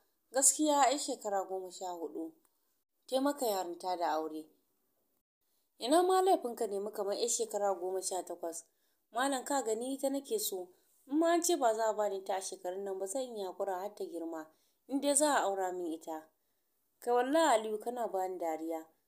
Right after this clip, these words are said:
Ka san yanda Allah ya maka ƙira kuwa? Yanzu dai tashi mu je, yunwa nake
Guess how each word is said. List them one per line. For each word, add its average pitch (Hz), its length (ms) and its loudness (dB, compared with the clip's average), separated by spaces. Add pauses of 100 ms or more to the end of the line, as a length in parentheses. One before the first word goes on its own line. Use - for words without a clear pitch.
(160)
Ka 277 100 2
san 320 200 6
yanda 320 280 4
Allah 262 300 2
ya 233 80 -2
maka 233 600 -2 (1000)
ƙira 240 360 4
kuwa? 220 320 0 (320)
Yanzu 262 240 -2
dai 370 140 2
tashi 226 300 -2
mu 202 120 -6
je, 190 160 -4
yunwa 226 240 -6
nake 190 320 -6